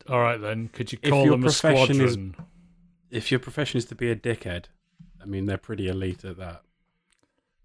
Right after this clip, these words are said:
Speaker 2: to be honest.
Speaker 1: Google's how, what, how many to define a squadron? How many? I should put planes. How many aircraft?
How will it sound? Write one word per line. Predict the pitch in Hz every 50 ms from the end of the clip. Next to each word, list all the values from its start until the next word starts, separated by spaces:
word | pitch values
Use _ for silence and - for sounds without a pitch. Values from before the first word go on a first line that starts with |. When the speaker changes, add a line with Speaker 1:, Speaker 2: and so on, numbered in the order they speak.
| _ -
Speaker 2:
to | -
be | 120
honest. | 113 87 87
Speaker 1:
Google's | 120 117 113 110 104 - - - _ -
how, | - - - 123 113 110 110 123 - _ _ - -
what, | 131 120 123 123 113 113 - _
how | - - - 120 117
many | 113 113 117 113 110 104
to | - - - 110
define | - 117 - - - 110 104 104 101
a | 98
squadron? | - - - 104 101 101 98 - - 110 104 - _ _ _ _ _ _ _ -
How | 135 143
many? | 139 147 139
I | 131 123
should | - - - 101
put | - 139 123
planes. | - - 117 113 107 90
How | 92 117
many | 117 110 110 110
aircraft? | 107 104 - - - - 90 87 - - -